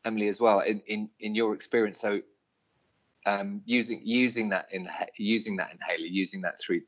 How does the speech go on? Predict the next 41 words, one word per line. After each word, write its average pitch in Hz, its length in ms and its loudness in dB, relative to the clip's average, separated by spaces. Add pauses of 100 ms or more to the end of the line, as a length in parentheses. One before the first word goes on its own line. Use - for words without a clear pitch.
(420)
you 90 160 -4
know, 82 80 0
if - 100 -4
you're 98 100 2
using 101 320 4
it - 120 -6
more 87 160 0
than - 100 -12
three 82 240 -2
times 80 340 -4
a 82 80 -2
week, 78 340 -2 (360)
do - 80 8
you 160 40 10
ever 151 120 4
find 120 380 6
in 110 100 0
your 107 140 2
experience - 540 2
that 101 220 0 (340)
people 110 280 -2
will 101 400 2
sort - 220 -6
of - 80 -8
tough - 260 2
it - 140 -2
out? 92 240 0 (360)
They'll 92 100 0
have 98 200 0
symptoms 95 480 -6
and 90 120 -4
not 95 180 2
use 92 240 2
it. 76 120 0
They'll 90 120 4
be 85 80 2
like, - 200 6
"Oh, 101 140 10
I 95 60 6
play 110 240 4
football 85 680 -2